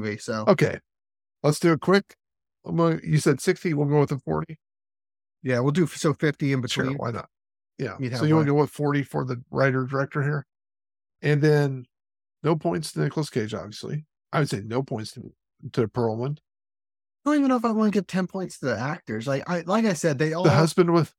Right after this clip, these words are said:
Speaker 1: knowing what they were
Speaker 2: Uh-huh.
Speaker 1: in, they all lived up to the, what I would
Speaker 2: The
Speaker 1: expect from
Speaker 2: husband,
Speaker 1: them.
Speaker 2: I didn't like the husband.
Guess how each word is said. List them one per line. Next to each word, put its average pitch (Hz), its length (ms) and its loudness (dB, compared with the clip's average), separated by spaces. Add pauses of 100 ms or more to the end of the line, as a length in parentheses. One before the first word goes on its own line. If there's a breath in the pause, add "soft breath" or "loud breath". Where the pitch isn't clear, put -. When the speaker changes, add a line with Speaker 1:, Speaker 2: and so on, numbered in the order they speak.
(420)
Speaker 1:
knowing 190 480 2
what 214 160 -2
they 214 100 4
were 131 80 4 (140)
Speaker 2:
Uh-huh. 143 100 0
Speaker 1:
in, 117 400 -2 (140)
they 139 160 -4
all 147 300 0
lived 143 260 0
up 135 240 0
to 139 100 -6
the, 143 160 -12
what 127 240 -2
I 123 100 -8
would 117 120 -8
Speaker 2:
The 113 40 -12
Speaker 1:
expect - 240 -4
from 123 80 0
Speaker 2:
husband, 131 300 0
Speaker 1:
them. 123 100 -4
Speaker 2:
I 127 120 2
didn't 135 200 0
like 131 200 -2
the 127 140 2
husband. 117 500 -4